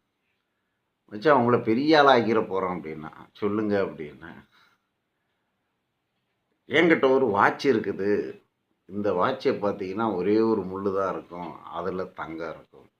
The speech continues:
சரி, நம்ம வாட்ச் பார்க்குறதுக்கே நேரம் இல்ல,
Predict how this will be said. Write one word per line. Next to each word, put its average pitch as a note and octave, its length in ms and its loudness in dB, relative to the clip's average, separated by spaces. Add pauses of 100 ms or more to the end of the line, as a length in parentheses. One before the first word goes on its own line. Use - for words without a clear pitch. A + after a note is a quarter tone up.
(200)
சரி, D2+ 560 -20 (1600)
நம்ம F2 220 -16
வாட்ச் E2 300 -8
பார்க்குறதுக்கே F#2+ 640 -4
நேரம் F#2 500 -6
இல்ல, E2+ 420 -8